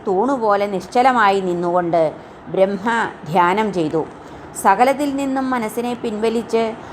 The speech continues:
മറ്റെല്ലാം മറന്ന് ഭഗവത് രൂപം ധ്യാനിച്ചു. ധ്രുവൻ ഇപ്രകാരം ബ്രഹ്മാനുസന്ധാനം ചെയ്തപ്പോൾ മൂലോകവും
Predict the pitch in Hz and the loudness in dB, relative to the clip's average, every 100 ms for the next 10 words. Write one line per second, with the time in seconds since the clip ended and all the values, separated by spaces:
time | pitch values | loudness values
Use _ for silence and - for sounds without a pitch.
0 | - - 131 - 202 196 202 214 214 202 | -6 -2 0 4 4 6 6 4 4 4
1 | 185 208 208 208 196 208 202 214 202 208 | 4 2 0 0 0 0 2 2 4 2
2 | 214 208 214 214 226 226 - - - - | 0 0 0 -2 -4 -4 -8 -18 -20 -18
3 | - 226 233 277 247 - 214 208 320 269 | -2 4 6 4 2 -6 -8 -4 0 6
4 | 208 180 180 165 - - - 175 185 180 | 6 6 2 -2 -8 -18 -8 0 0 0
5 | 170 190 202 208 214 208 190 190 202 196 | -2 0 0 0 0 0 4 4 4 0
6 | 190 185 190 185 185 175 170 - - - | -2 0 0 0 0 0 -2 -10 -20 -10
7 | 185 208 285 233 165 160 165 165 165 | -4 -2 0 0 0 0 0 -2 -4